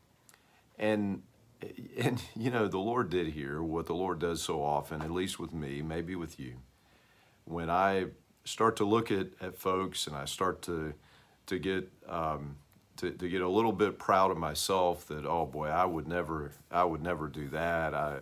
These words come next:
I would never be focused on, on the human. I would, I would never try to manipulate, uh, the Lord to try to get what, what I want." <laughs> And, uh, the Lord says, uh,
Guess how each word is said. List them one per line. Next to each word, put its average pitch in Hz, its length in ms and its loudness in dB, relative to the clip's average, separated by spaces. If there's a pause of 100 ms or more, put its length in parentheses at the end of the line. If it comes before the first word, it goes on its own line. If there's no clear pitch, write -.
I 80 140 0
would 73 220 -4 (420)
never 95 260 0
be 80 300 -2
focused 90 560 -2
on, 78 400 -4
on 80 200 -2
the 73 60 -8
human. 92 520 -2
I 76 160 0
would, 73 240 -6 (360)
I - 60 0
would 87 140 -2
never 98 260 4
try 90 280 4
to 85 100 0
manipulate, 82 800 -2 (240)
uh, 73 340 -8
the 87 100 -4
Lord 90 540 2
to - 100 -6
try 82 220 -2
to 76 100 -2
get 87 260 -2
what, 80 320 -2 (100)
what 80 180 -4
I 87 200 6
want." 80 440 -2 (300)
<laughs> - 200 -8
And, 85 220 -4
uh, 80 240 -2 (800)
the 98 100 0
Lord 90 280 2
says, 85 480 -2
uh, 76 380 0